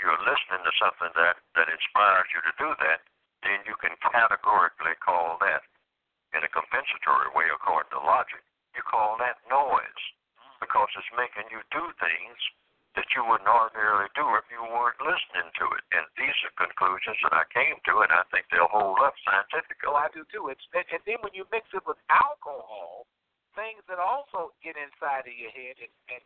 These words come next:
Speaker 2: really change how you, you know, it bring, either bring something out or bring something forward. Those two combinations, Mister Fuller, are lethal, aren't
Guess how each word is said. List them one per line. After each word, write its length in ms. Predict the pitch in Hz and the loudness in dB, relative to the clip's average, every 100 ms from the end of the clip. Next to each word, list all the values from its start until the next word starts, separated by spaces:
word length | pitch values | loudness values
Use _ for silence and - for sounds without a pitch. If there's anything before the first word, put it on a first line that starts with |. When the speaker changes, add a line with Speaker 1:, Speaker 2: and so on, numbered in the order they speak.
| - | -12
Speaker 2:
really 320 | 160 143 127 - - | -12 -12 -16 -10 -4
change 320 | 196 175 165 - | -4 -4 -8 0
how 240 | 165 165 | 2 2
you, 240 | 160 151 143 _ | 0 -12 -16 _
you 80 | 180 | -8
know, 160 | 156 135 | -6 -6
it 80 | 135 - | -8 -2
bring, 240 | 165 196 | 0 0
either 240 | 190 214 165 - | -2 -12 -8 0
bring 240 | 202 208 - - | 0 -2 -6 0
something 320 | 196 - 175 | 0 0 2
out 240 | 185 196 | 4 2
or 80 | 160 | -2
bring 240 | 175 196 180 | -4 -4 -6
something 240 | 196 180 - | -6 -6 -4
forward. 320 | 220 220 170 - | 0 0 -2 -8
Those 320 | - 220 302 - | -2 -2 -2 -8
two 160 | - 254 - | -16 -14 0
combinations, 720 | 220 202 190 185 196 180 165 - | 2 2 0 -6 -6 -8 -16 -14
Mister 240 | 147 143 | -14 -10
Fuller, 320 | - 165 147 | 0 0 2
are 160 | 131 120 139 | 0 0 -2
lethal, 400 | 196 - - - | -12 -10 -10 2
aren't 240 | 156 120 | 2 2